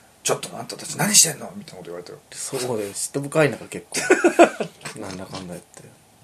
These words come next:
Speaker 1: でも、
Speaker 2: 「あんたたちお互いいけるでしょ」とか思って、<laughs>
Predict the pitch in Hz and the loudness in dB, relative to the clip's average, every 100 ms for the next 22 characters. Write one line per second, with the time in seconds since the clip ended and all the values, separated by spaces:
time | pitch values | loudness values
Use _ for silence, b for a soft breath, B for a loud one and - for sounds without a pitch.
0 | _ _ _ B B B B B B - | _ _ _ B B B B B B -14
1 | 143 104 - 135 180 190 202 156 120 113 | -12 -12 -4 0 4 8 8 8 6 8
2 | 139 151 147 160 160 143 131 - - 131 | 10 10 10 8 10 8 6 2 2 6
3 | 151 151 - 165 131 - | 8 6 8 8 10 6